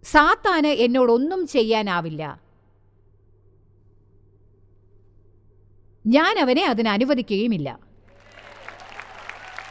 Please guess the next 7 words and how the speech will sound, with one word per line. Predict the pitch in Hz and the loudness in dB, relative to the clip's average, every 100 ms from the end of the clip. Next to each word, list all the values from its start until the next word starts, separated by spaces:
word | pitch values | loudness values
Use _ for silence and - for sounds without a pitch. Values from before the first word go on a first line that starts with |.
| - - - - - | -18 -18 -18 -10 0
ഇതാലോചിച്ചു | 277 277 262 285 285 | 4 6 4 2 0
നോക്കൂ. | 247 233 440 - - - - - - - - - - - - - - - - - - - - - - - - | -4 -2 -4 -6 -18 -18 -18 -20 -20 -20 -20 -20 -20 -20 -20 -20 -20 -20 -20 -20 -20 -20 -20 -20 -20 -20 -4
മനുഷ്യരുടെ | 220 269 381 - 453 381 320 | 2 2 2 0 0 2 0
വീണ്ടെടുപ്പിനായി | 233 277 320 285 269 208 165 147 269 - - - - - - 226 | 0 0 0 0 0 0 -2 -6 -8 -12 -20 -20 -20 -20 -8 4
യേശു | 262 392 - | 4 4 2
ഒരു | 370 247 370 - | 2 2 0 0
പോരാട്ടത്തിലായിരുന്നു. | 262 320 349 339 294 - 220 196 175 165 156 139 113 | 2 2 2 0 -4 -2 -2 0 -2 -4 -6 -10 -12